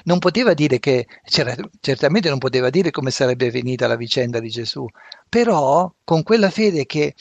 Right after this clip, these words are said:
ha avuto in Dio, che gli ha consegnato Maria e Gesù, avendo questa fede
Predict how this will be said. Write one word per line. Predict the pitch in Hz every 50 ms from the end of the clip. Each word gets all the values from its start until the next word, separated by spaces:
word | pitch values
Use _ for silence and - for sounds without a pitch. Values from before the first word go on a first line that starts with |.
| - - -
ha | -
avuto | 127 147 170 196 190 - 170 151 123 - _ - _ _ _ _ _ _ _ _ - -
in | 170 147 147 147
Dio, | 143 196 196 185 165 147 135 131 139 185 - _ _ -
che | - 262 269
gli | 214 196 240
ha | 208 -
consegnato | - 208 208 208 - - 202 185 185 196 233 262 233 160 - - 139
Maria | 131 127 131 139 160 160 151 139 123 104 -
e | - 143
Gesù, | 135 117 110 151 143 - - 156 143 139 156 - - - - - _ _ _ _ _ -
avendo | 147 165 170 208 247 254 240 196
questa | 160 - 175 - 175 160
fede | - - 208 190 165 135 135 123